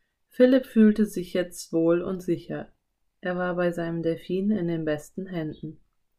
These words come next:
Die Delfine wurden langsamer, als sie sich dem Riff näherten. Philipp streckte die Beine nach unten. Er spürte den unebenen Meeresboden unter sich. Er ließ die Rückenflosse des Delfins los und schon stand er im seichten Wasser.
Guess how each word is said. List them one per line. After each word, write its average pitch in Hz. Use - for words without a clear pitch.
Die 202
Delfine 220
wurden 208
langsamer, 156
als 165
sie 175
sich 170
dem 165
Riff 170
näherten. 160
Philipp 254
streckte 196
die 175
Beine 170
nach 175
unten. 156
Er 170
spürte 190
den 175
unebenen 190
Meeresboden 151
unter 151
sich. 143
Er 190
ließ 202
die 202
Rückenflosse 208
des 170
Delfins 165
los 175
und 170
schon 196
stand 170
er 175
im 160
seichten 147
Wasser. 147